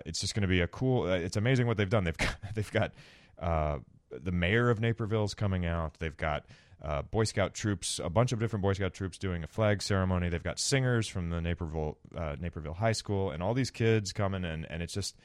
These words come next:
it blew me away. I mean, it is just awesome. These people came together. Not, uh, you know, there were a few s-, organizers, but then the whole community just kinda said, "Okay, let's do this thing."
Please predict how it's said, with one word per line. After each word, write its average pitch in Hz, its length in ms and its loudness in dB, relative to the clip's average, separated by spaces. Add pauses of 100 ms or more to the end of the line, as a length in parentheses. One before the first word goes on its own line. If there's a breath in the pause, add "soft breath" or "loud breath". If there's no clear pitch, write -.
(460 loud breath)
it 95 160 -2
blew 123 280 4
me 139 140 4
away. 85 260 0 (100)
I 82 60 -8
mean, 95 180 -2
it 113 120 -2
is 95 140 -2
just 98 480 -2
awesome. 80 340 -2
These 95 140 -4
people 110 260 -4
came 90 260 -2
together. 80 480 -2 (500 soft breath)
Not, 95 260 0 (160)
uh, 76 60 -8
you 85 140 -4
know, 90 80 0
there 90 80 2
were 90 80 4
a 90 60 0
few 131 320 4
s-, - 240 -6
organizers, 104 640 2
but 85 120 -6
then 90 140 -2
the 87 80 -2
whole 117 260 2
community 117 480 -2
just 80 200 -8
kinda 87 200 -4
said, 80 200 -6
"Okay, 98 300 -4
let's 85 180 -6
do 98 120 -2
this 92 160 -4
thing." 78 280 -6